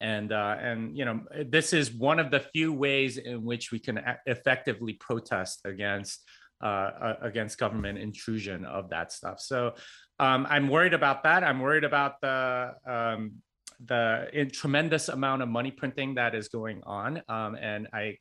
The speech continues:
call it money printing because it is. It's, uh, you know,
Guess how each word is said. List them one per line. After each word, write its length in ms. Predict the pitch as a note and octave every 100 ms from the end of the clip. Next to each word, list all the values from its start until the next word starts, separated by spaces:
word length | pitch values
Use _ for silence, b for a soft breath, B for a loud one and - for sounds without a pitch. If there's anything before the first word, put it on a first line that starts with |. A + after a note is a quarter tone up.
| _
call 260 | - C3
it 220 | C3+ C3+ B B B _
money 180 | B2 E3+
printing 400 | F3 E3 E3+ D#3
because 340 | C#3+ - A2+
it 140 | G2+ G2+
is. 300 | E3+ F3 E3
It's, 320 | B2 A2+ -
uh, 360 | - A2+ G#2+ A2
you 140 | -
know, 100 | A2+